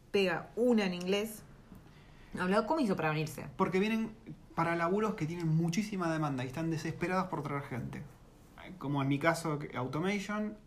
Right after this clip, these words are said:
Speaker 2: estoy seguro que en estos puestos de sysadmin y cloud ops también. Entonces lo que dicen es, "Bueno, traemos al chino este que no entiende ni jota. Total, con el email y las instrucciones el tipo hace algo". Yo creo que es así, si no, otra, no me explico <laughs> cómo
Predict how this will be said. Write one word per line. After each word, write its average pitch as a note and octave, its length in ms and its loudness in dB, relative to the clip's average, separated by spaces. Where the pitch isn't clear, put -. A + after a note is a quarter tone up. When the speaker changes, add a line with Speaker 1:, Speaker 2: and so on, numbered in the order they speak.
Speaker 2:
estoy D3 200 -2
seguro D3 380 2
que D3+ 60 -2
en D3 60 0
estos D3 220 -4
puestos D#3 340 -2
de B2 40 -2
sysadmin D3+ 560 0
y B2+ 80 -2
cloud C#3+ 240 0
ops D#3 240 -6
también. F#3+ 640 0
Entonces D3+ 300 -4
lo C#3 100 -2
que D#3 80 -2
dicen D#3+ 300 -2
es, C3 160 -2
"Bueno, B2+ 340 -2
traemos C#3+ 400 -2
al A#2+ 240 -4
chino C#3+ 260 0
este C3+ 280 -6
que A#2 100 -6
no B2 60 -2
entiende C3 480 -2
ni C3+ 100 -2
jota. D#3 540 -4
Total, D3 280 -2
con D3 160 0
el C#3+ 100 2
email D3+ 300 4
y C3 40 0
las C3 160 -2
instrucciones D#3 580 -2
el B2+ 120 -4
tipo C#3 500 -4
hace A#2+ 300 -2
algo". A#2 240 -4
Yo E3 120 -2
creo G#3 140 6
que D#3+ 80 4
es D3 60 -2
así, E3+ 180 2
si C#3 100 0
no, E3 100 4
otra, D#3 320 -2
no C#3+ 180 -2
me C#3+ 80 0
explico C3 340 -2
<laughs> - 140 -8
cómo D#3 160 2